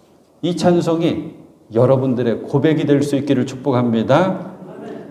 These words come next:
그래요. 믿는 마음으로 주님께 나가면 주님 받아주십니다. 품어주십니다. 사랑하는 여러분, 겟세마네 예수님의 간절함이 담겨있는 이 기도에서는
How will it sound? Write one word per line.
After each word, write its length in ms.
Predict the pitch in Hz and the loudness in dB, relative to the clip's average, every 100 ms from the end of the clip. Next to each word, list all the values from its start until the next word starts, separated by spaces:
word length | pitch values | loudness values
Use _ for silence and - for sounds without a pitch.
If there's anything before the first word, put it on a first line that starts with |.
| - | -12
그래요. 480 | - 95 95 87 - | -6 -4 -2 -4 -2
믿는 460 | 160 190 208 202 185 | 2 4 4 2 4
마음으로 500 | 170 160 156 151 143 | 4 4 2 2 2
주님께 480 | 147 135 139 127 123 | 0 -2 -2 -4 0
나가면 480 | 113 110 107 110 101 | 0 0 -2 -4 -6
주님 320 | 120 104 92 | -6 -6 -8
받아주십니다. 880 | - 131 123 104 98 92 85 - 85 - | -4 0 0 -4 -8 -8 -8 -12 -16 -18
품어주십니다. 840 | - 196 175 131 113 101 92 - - - - _ _ _ _ _ _ _ _ _ _ - | -8 0 2 0 -2 -4 -6 -8 -10 -16 -20 _ _ _ _ _ _ _ _ _ _ -2
사랑하는 500 | 117 107 107 104 101 | 0 0 -2 -4 -2
여러분, 480 | 101 90 98 82 - - - _ _ _ _ - | -2 -2 -4 -8 -12 -20 -20 _ _ _ _ 0
겟세마네 960 | 147 147 - 185 175 165 170 165 151 | 0 2 4 4 4 2 2 0 2
예수님의 840 | 135 143 147 139 139 143 147 - - - _ - - - - - | 2 2 0 -2 0 0 0 -4 -14 -20 _ -20 -20 -20 -18 -6
간절함이 560 | 262 247 220 202 196 175 | 2 4 6 6 4 2
담겨있는 600 | 160 165 160 151 143 143 | -2 -2 -2 -2 0 -2
이 180 | 131 131 | -2 -6
기도에서는 960 | - 143 139 117 - 98 131 - - | -8 -2 0 0 0 -2 -2 -2 -10